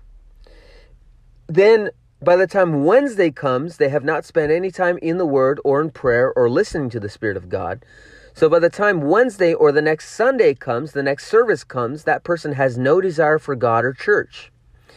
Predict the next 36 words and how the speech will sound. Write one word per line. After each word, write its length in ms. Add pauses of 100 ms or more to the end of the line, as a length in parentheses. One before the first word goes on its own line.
(300)
The 120
reason 480
for 320
this 320
is 200
because 400
their 140
flesh 420
has 200
carried 520
them 180
away 420
all 300
week, 300 (400)
away 380
from 240
the 80
things 280
of 160
God, 340
because 300
the 100
flesh 460 (260)
does 200
not 240
desire 420
what 200
the 140
Spirit 460
wants. 480 (1120)
The 120
flesh 460
is 180
after 280
sinful 540
things. 600